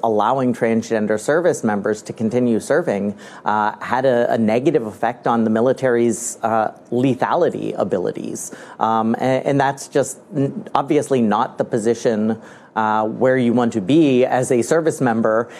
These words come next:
if the position of the military and the government is that your presence is a danger to the, the military's preparedness.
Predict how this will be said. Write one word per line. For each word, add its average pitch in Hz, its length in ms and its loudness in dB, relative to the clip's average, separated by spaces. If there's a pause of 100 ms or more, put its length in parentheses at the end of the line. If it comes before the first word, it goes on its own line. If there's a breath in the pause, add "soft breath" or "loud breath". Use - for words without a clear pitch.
if 139 240 0
the 123 80 0
position 127 560 0
of 104 160 0
the 123 80 0
military 120 580 2
and 104 140 0
the 104 60 -2
government 110 560 0
is 113 220 2
that 113 300 0 (220 loud breath)
your 123 180 0
presence 120 720 0
is 107 180 0
a 110 80 2
danger 110 560 0
to 110 720 2
the, 113 240 2
the 117 160 0
military's 113 640 0
preparedness. - 920 -6